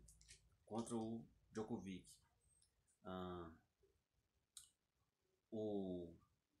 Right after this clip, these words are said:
Rublev, ele é o número oito do ranking da A T P e derrotou o sérvio na casa do, dele, né,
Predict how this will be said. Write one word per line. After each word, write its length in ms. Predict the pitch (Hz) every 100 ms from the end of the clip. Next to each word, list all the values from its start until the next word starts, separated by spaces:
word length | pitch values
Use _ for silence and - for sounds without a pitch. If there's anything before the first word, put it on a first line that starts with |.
| -
Rublev, 340 | 127 113 90 - _ _ _ -
ele 100 | 95
é 40 |
o 60 | 101
número 280 | 104 110 104 95 95
oito 320 | 104 104 - - _ _
do 120 | 92
ranking 360 | 87 92 98 98
da 120 | 87
A 40 |
T 160 | 90 92
P 340 | - 98 113 - - _ _ _ - - - _ _ -
e 80 |
derrotou 460 | 92 101 104 101 101
o 40 |
sérvio 400 | 101 101 98 98
na 140 | 101 98
casa 340 | 98 101 101
do, 180 | 98 98
dele, 360 | 95 90 87 85
né, 200 | 90